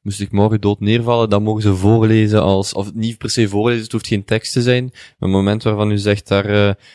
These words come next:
daar heb ik mij volledig, misschien zelfs voor de eerste keer kunnen uiten, kunnen mijn, mijn creatieve geest of mijn schrijver, eh, ehm, kunnen, kunnen waar voor zijn geld geven,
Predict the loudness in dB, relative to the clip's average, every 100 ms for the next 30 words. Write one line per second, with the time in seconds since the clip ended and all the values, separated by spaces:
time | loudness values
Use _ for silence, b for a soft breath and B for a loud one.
0 | b _ 2 2 2 0 0 2 0 2
1 | 2 0 -6 -8 -4 -2 0 0 0 -2
2 | -2 -2 -4 -4 -2 -2 0 0 0 0
3 | 0 -2 -2 -2 0 0 0 -2 0 -2
4 | -2 -8 -6 -2 -2 -2 -4 -2 0 0
5 | -2 -4 -4 -4 -4 -2 -2 -2 -2 -2
6 | -2 -6 B B B B _ -6 -4 -2
7 | -2 -2 -2 -6 -10 -14 _ _ _ _
8 | _ _ _ _ _ _ _ _ _ -20
9 | -10 -2 0 0 -2 0 0 0 2 2
10 | 2 -2 -2 -2 0 2 0 -2 -4 -4
11 | -6